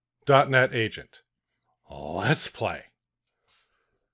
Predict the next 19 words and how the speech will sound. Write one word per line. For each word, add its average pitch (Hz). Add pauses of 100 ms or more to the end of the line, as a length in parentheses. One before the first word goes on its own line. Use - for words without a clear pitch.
(140)
First 240
thing 233
you 190
want 165
to 151
do 156
is 139
double 175
click 180
on 147
the 127
Fortify 185
Web 156
Inspect 143
Runtime 151
Agent 135 (180)
dot 147
net 120 (260)
executable. 123